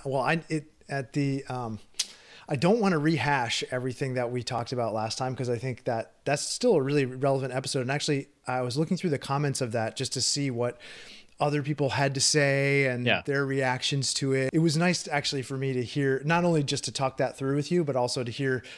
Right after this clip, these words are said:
Speaker 1: the support and read the support in those comments and just hear how other people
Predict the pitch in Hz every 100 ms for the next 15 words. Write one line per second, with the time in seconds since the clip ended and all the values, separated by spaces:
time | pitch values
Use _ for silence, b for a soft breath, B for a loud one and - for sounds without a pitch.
0 | - 139 135 143 135 127 120 147 139 135
1 | 123 131 127 123 143 127 120 - 120 120
2 | 117 131 123 120 - 143 131 120 120 127
3 | 135 139 131 120 113